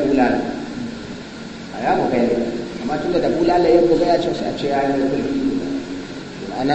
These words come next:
ya bugai da kulki. Ambaton bugu da abin bugu. To, saɓawa halussanku, ma'ana lugoginku, yana daga cikin ayoyin Allah. Wa alwanukum, saɓawa launukanku, wani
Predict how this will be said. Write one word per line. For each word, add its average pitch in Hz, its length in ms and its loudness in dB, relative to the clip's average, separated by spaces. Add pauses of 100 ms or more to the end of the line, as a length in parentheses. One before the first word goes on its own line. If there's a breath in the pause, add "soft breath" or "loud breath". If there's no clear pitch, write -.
ya 160 60 8
bugai 120 260 4
da 107 80 2
kulki. - 400 -6 (680)
Ambaton 170 520 4
bugu 151 320 6
da 135 160 4
abin 127 240 2
bugu. 127 220 4 (1900)
To, 170 160 8
saɓawa 214 540 8
halussanku, 196 960 6
ma'ana 170 420 6
lugoginku, 196 840 6 (320)
yana 226 340 6
daga 156 240 4
cikin 156 320 2
ayoyin 151 480 6
Allah. 147 320 6 (320)
Wa 220 220 6
alwanukum, 190 580 6
saɓawa 185 640 6
launukanku, 180 720 6
wani 170 160 6